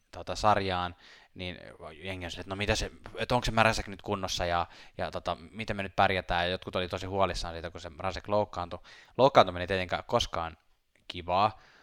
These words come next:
mut se pitää muistaa, että Carolina pelasi koko kauden niin, että niillä oli kaksi ykkösmaalivahtia, jotka aina vähän sen mukaan, että kummalla oli parempi buuki päällä, niin pelasi. Et ne pelasi melkein yhtä paljon pelejä, Mrazek ja McElhaney, tällä kaudella. Ja, ja tota,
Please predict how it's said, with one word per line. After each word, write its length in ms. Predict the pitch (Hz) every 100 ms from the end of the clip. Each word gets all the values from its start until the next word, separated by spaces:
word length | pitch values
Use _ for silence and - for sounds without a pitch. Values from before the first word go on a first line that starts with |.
| - _
mut 100 | 202
se 80 | 151
pitää 220 | 156 135
muistaa, 300 | 104 104 98
että 120 | 92 -
Carolina 360 | 135 139 113 95
pelasi 240 | 98 92
koko 220 | 160 -
kauden 400 | - 107 98 90
niin, 180 | 92 95
että 120 | 85 -
niillä 120 | 87
oli 100 | 85
kaksi 300 | 139 147 - 104
ykkösmaalivahtia, 1040 | - 92 85 82 82 80 82 - 82 80 - _ _
jotka 260 | 101 - 98
aina 160 | 151 147
vähän 180 | 143
sen 140 | 147 139
mukaan, 240 | 131 123
että 120 | 117
kummalla 260 | - 120 107
oli 80 | 107
parempi 300 | 113 110 98
buuki 280 | 107 95 95
päällä, 280 | 92 87
niin 140 | 82 82
pelasi. 320 | 90 85 78
Et 60 | -
ne 100 | 110
pelasi 260 | 107 117 120
melkein 320 | 147 139 117
yhtä 140 | 113
paljon 260 | - 95 87
pelejä, 340 | 98 90 85 - _
Mrazek 320 | 101 92 90
ja 80 | 87
McElhaney, 540 | 85 87 87 82 82 87 - - - _
tällä 200 | 90 85
kaudella. 480 | - 90 85 82 85 - - _ -
Ja, 260 | 95 85 -
ja 120 | 87
tota, 380 | 85 82 85